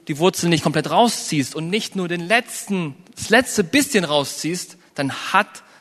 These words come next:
da wieder Potenzial zu wachsen. Das heißt, du musst die Wurzel komplett rausziehen. Da darf nicht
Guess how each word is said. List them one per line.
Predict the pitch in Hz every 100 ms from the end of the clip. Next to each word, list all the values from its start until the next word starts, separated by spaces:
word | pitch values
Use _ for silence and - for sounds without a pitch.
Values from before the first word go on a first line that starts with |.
| _
da | 135 135
wieder | 170 151
Potenzial | 151 - 139 123 - 156 151 151 143
zu | - 117
wachsen. | 113 - - - - _ _ -
Das | -
heißt, | 170 156 117 - - - -
du | -
musst | 143 190 185
die | 160 143
Wurzel | 180 175 - 151
komplett | - 143 156 123 131 143 156 143
rausziehen. | 127 120 - 117 107
Da |
darf | 117 151 -
nicht | 175